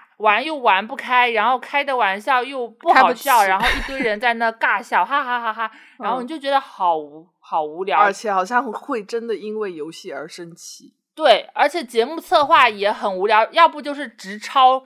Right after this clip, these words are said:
Speaker 1: 人家原版的策划，但是做的一稀巴烂，
Speaker 2: 嗯。
Speaker 1: 要么就是自己想了一些很低幼的那种 <laughs> 游戏都拿出来玩儿，
Speaker 2: <laughs>
Speaker 1: 就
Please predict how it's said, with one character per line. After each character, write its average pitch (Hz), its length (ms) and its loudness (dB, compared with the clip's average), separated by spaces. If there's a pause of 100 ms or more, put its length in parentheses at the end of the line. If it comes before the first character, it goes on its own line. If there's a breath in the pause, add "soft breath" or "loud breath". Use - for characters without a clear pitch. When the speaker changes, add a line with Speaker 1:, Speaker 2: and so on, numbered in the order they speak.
Speaker 1:
人 190 200 -10
家 226 200 2
原 185 260 -6
版 208 240 0
的 147 240 -8 (140)
策 226 200 -4
划， 185 220 2
但 240 160 -2
是 240 140 -18
做 226 220 -6
的 196 120 -2 (160)
一 226 120 -18
稀 214 200 -20
巴 208 160 0
烂， 208 260 0 (200 soft breath)
Speaker 2:
嗯。 220 160 -8
Speaker 1:
要 269 100 -2
么 226 140 0
就 233 160 -6
是 185 800 -8
自 254 100 -18
己 202 140 -18
想 208 260 -4
了 170 80 -6
一 196 80 -4
些 226 180 -8
很 175 460 -12
低 233 200 -14
幼 220 240 0
的 180 120 0
那 190 140 -8
种 226 360 2
<laughs> - 200 -18
游 190 220 -2
戏 254 200 -4
都 214 180 0
拿 175 200 -2
出 180 140 -6
来 185 200 -2
玩 175 160 -2
儿， 151 160 -2
Speaker 2:
<laughs> 180 60 -14
Speaker 1:
就 208 60 -10